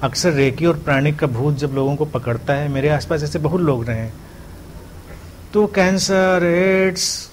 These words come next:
radiation सब कर रहे होते हैं, फिर इसके आगे वो कार,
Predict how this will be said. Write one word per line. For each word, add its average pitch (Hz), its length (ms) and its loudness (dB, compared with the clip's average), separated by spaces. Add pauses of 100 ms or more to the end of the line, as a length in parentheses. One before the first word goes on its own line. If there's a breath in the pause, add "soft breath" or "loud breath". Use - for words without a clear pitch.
(920)
radiation 175 1000 2 (800)
सब - 380 2 (280)
कर 143 140 0
रहे 127 120 -2
होते 123 280 -4
हैं, 131 180 -16 (1000)
फिर 208 320 2 (180)
इसके 190 400 2
आगे 180 340 6
वो 190 300 -2 (2250)
कार, 180 520 6